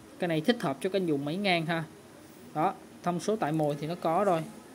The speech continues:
Các anh cứ theo đó mà tải thôi ạ. Càng đẹp, độ mới cao, có màu nước sơn là màu đen nhám các anh, màu đen nhám nha. Cái này ngọn hai chấm sáu ly, trọng lượng là một trăm hai mươi hai gam.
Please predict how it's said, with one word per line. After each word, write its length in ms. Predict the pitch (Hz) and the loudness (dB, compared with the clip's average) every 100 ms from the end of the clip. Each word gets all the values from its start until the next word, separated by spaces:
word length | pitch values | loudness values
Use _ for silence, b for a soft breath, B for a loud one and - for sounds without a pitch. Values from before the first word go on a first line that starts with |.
| - - - | -18 -18 -12
Các 80 | - | -6
anh 100 | 190 | -2
cứ 160 | 185 214 | 2 4
theo 180 | 196 170 | 4 2
đó 120 | 190 | 0
mà 100 | 185 | -2
tải 260 | - 120 | -4 -6
thôi 180 | 147 170 | -4 -2
ạ. 100 | 139 - - - - - - - - - - - - - - - - - - | -2 -6 -16 -20 -20 -20 -18 -18 -20 -20 -20 -20 -20 -20 -20 -18 -18 -16 -6
Càng 240 | 147 147 | -4 -2
đẹp, 200 | 151 143 139 - - | 2 2 0 -14 -6
độ 120 | 135 | -2
mới 240 | 151 160 | 0 0
cao, 380 | 190 185 175 160 - - - | 2 4 6 2 -4 -16 -6
có 400 | 160 185 185 165 | -2 2 2 2
màu 200 | 147 139 | 0 -2
nước 140 | 180 | -2
sơn 300 | - 175 165 | 0 0 0
là 340 | 147 135 131 | -2 -2 -4
màu 200 | 135 127 139 | -4 -2 2
đen 360 | 160 165 165 | 2 0 -2
nhám 300 | 170 165 247 233 | 0 2 0 -2
các 60 | |
anh, 60 | 170 - - - - | -4 -6 -18 -18 -10
màu 100 | 135 | -6
đen 180 | 143 156 | -2 0
nhám 220 | 156 214 | 2 4
nha. 160 | 208 - - B B B B B - | 4 2 -12 B B B B B 0
Cái 80 | 226 | 4
này 100 | 220 | 6
ngọn 260 | 190 156 202 | 6 4 4
hai 200 | 202 202 | 4 4
chấm 180 | 202 | 2
sáu 220 | 247 208 240 | 4 6 8
ly, 220 | 226 202 - | 10 8 4
trọng 200 | 165 143 | 0 2
lượng 260 | 139 135 165 | 2 0 0
là 300 | 156 143 139 | 0 0 -2
một 120 | 151 139 - | -4 -4 0
trăm 220 | 175 175 | 2 2
hai 160 | 175 | 0
mươi 160 | 180 175 | 0 0
hai 220 | 165 165 | -2 -2
gam. 180 | 165 175 | 0 0